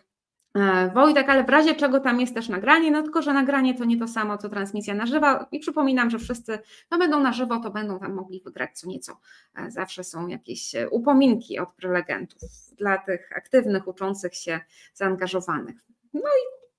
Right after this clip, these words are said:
słusznie, uważam, że takie postawy zasługują na nagradzenie. E, to co, moi drodzy, życzę Wam bardzo dobrego tygodnia. A pamiętajcie, Gazeta Ubezpieczeniowa jest dla Was, czy w formie takiej do czytania. O, tutaj zobaczcie, jak to wygląda fajnie, taki właśnie możecie to mieć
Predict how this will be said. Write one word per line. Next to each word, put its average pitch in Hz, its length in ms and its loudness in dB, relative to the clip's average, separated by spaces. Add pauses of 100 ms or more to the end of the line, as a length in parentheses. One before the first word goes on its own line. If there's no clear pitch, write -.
(180)
słusznie, - 420 -2
uważam, 202 360 -2
że 196 80 -6
takie 196 220 -8
postawy 180 480 -4
zasługują 208 540 2
na 156 100 -2
nagradzenie. 156 600 -8 (920)
E, 320 140 4 (200)
to 403 100 2
co, 185 180 6
moi 330 180 10
drodzy, 190 300 6
życzę 302 280 6
Wam 285 300 6
bardzo 311 240 6
dobrego 302 300 4
tygodnia. 254 720 4
A 220 360 0 (420)
pamiętajcie, 254 480 2
Gazeta 226 380 -2
Ubezpieczeniowa 220 720 -2
jest 269 300 -2
dla 254 160 2
Was, 240 240 0
czy 247 120 -6
w - 100 -16
formie 226 360 -2
takiej 226 260 -10
do 208 120 -10
czytania. 208 600 -8
O, 202 120 -14
tutaj 202 280 -10 (600)
zobaczcie, 190 380 -8
jak - 100 -10
to 202 100 -12
wygląda 202 460 -4
fajnie, - 400 -6
taki - 340 -12
właśnie 196 360 -6
możecie 196 320 -6
to 202 120 -4
mieć 196 280 -2